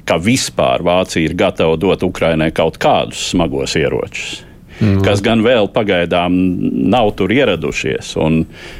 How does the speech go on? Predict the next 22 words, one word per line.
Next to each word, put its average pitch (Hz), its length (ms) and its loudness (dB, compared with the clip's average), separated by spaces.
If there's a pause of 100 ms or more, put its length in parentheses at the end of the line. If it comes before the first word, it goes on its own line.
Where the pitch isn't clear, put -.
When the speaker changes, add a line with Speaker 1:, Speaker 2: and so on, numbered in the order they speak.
(120)
Speaker 1:
un 87 160 0
ir 92 100 2
arī 87 220 0
jautājums, 92 560 2
cik 110 180 -2
šie 87 300 0
ieroči, 92 520 2
jā, 165 140 4
tie, 117 140 0
protams, 117 460 0
noderēs, 78 760 -2 (480)
bet, - 460 -4
eh, 87 260 2 (240)
tas - 380 -2
arī 120 300 2
nav 98 200 2
joprojām 82 640 0
tas, - 340 0
ko 87 360 2
varbūt 80 420 0
Ukraina 78 380 0
gaidītu. 87 460 -2